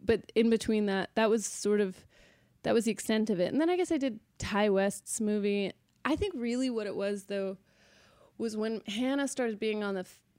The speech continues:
uh, started going on the festival circuit, that group, all those people I just mentioned, we really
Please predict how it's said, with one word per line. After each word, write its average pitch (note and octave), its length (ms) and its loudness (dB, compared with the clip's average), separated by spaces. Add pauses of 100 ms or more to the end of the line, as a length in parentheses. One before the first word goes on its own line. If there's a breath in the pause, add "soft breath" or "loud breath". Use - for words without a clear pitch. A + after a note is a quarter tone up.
uh, - 160 -10
started F#3+ 360 -6 (120)
going G#3 260 2
on G3 80 0
the F#3 60 -2
festival F3+ 540 -8
circuit, F3+ 520 -6 (1120)
that F#3+ 260 -2
group, G#3+ 300 0
all F#3 120 2
those G3 220 0
people G#3 340 -2
I F#3+ 140 0
just F#3+ 300 -6
mentioned, G3 760 -4 (420 loud breath)
we A#3 600 0 (720 loud breath)
really A3 840 -2